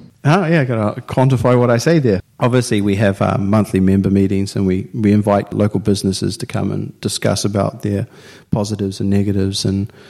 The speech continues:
and, and try and build a new network for students, a way for them to get in touch with the local community, what's on offer,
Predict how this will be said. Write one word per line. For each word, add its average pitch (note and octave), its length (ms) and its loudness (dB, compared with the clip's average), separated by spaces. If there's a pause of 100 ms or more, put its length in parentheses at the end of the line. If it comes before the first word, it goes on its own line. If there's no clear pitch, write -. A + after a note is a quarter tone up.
(200)
and, A#2+ 240 2
and C3 180 2
try C3+ 200 2
and A#2+ 120 2
build A2+ 380 2
a G2+ 260 0
new A#2+ 140 4
network A2+ 480 0
for - 80 -4
students, - 720 -2 (120)
a A#2+ 80 -6
way G#2+ 280 2
for G#2+ 120 -4
them G#2 260 2
to G2+ 200 -4
get G#2 180 0
in F#2+ 60 2
touch - 320 -4
with G2 80 -8
the G#2 80 -2
local G2 300 0
community, G2+ 640 -2
what's F#2+ 380 -6
on G2 100 -2
offer, G2+ 400 -2